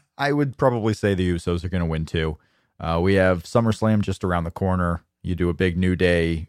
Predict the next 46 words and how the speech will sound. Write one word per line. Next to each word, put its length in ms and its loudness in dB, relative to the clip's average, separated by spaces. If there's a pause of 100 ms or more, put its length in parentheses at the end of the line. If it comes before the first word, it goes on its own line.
Usos, 720 0
uh, 180 2
tag 320 -2
team 160 -4
title 240 0
match 260 -2
if 100 -6
you 80 -4
want 260 -2
to. 220 -2 (580)
Although 200 4
I 120 6
feel 220 -4
like 220 0
with 140 2
we, 320 2
uh, 240 4
with 220 0
us 240 2
getting 300 2
on 160 2
these 220 0
big 340 2
cards, 580 0
the 180 2
SummerSlam 720 -2
being 220 2
a 60 2
dual 240 2
branded 420 0
show, 420 0 (640)
that 140 -2
the 80 -6
tag 280 4
team 140 0
divisions, 500 0
the 80 2
way 120 4
they're 180 4
at, 240 4
actually 380 0
on 140 4
both 280 2
shows 460 -8 (160)
right 220 0
now, 340 0